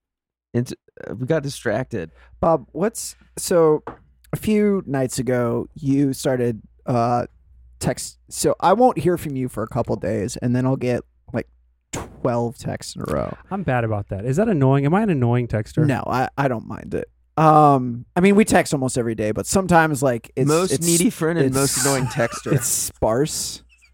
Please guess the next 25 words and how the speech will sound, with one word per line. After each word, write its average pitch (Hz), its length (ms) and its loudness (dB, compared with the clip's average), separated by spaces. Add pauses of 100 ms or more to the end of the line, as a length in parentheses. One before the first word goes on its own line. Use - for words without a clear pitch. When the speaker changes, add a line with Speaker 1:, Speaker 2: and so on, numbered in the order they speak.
(360)
Speaker 2:
<laughs> - 20 -16 (2000)
So 226 200 2
some 202 200 4
days 196 200 6
it's 160 140 -4
sparse, 139 420 2
and 147 160 -2
then 135 140 -4
some 127 200 -4
days 127 300 0
you're 131 100 0
just, 120 240 -4
like, 113 380 -2 (680)
texting - 340 -4
me 110 160 0
every 107 200 0
Speaker 3:
When 170 100 2
I'm 170 100 0
in - 60 4
a - 60 2
Speaker 2:
five 127 40 0
Speaker 3:
manic 123 200 0
Speaker 2:
minutes. 127 220 -2
Speaker 3:
episode. 110 420 -2
Speaker 2:
Yeah, 160 320 2